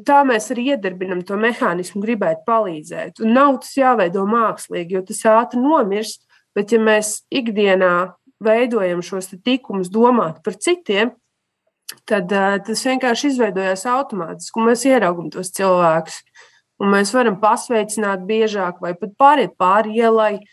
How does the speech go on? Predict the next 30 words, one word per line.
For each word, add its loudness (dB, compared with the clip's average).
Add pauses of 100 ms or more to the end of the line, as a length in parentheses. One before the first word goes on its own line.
(600)
ā, -2 (320)
kopā 2
ar -4
viņu, -2
jo -4
redz, -2
ka -8
viņš -6
negrib -2
apstādināt -4
mašīnu, -2
bet, -8
ā, 0
bet, -4
nu, -2
jau 0
stāv 0
tur -10
kādu -2
laiku -2
pie -4
tās -6
pārējas. -2
Ja, -4
tāds -4
elementārs -2
lietas, -2
vienkārši -2
paskatoties -4
apkārt. -4